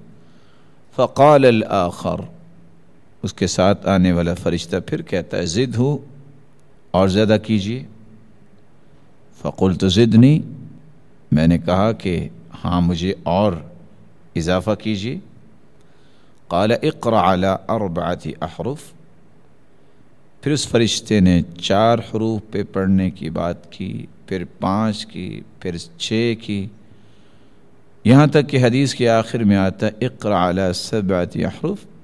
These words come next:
اس فرشتے نے کہا کہ قرآن کو سات حروف پر پڑھیے۔ فالقرآن انزل علی سبعۃ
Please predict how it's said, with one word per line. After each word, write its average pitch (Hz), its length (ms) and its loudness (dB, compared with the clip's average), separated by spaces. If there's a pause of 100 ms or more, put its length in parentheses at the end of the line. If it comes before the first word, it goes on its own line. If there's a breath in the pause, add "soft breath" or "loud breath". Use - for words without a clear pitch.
(600)
اس 143 180 2
فرشتے 135 520 4
نے 135 160 8
کہا 107 420 2 (960)
کہ - 160 -8
قرآن 117 400 8
کو 110 140 4
سات 110 600 6
حروف 113 420 2 (100)
پر 113 160 2
پڑھیے۔ 87 540 -4 (1120 soft breath)
فالقرآن 135 840 4 (180)
انزل 131 440 8
علی 104 340 6
سبعۃ 90 540 -2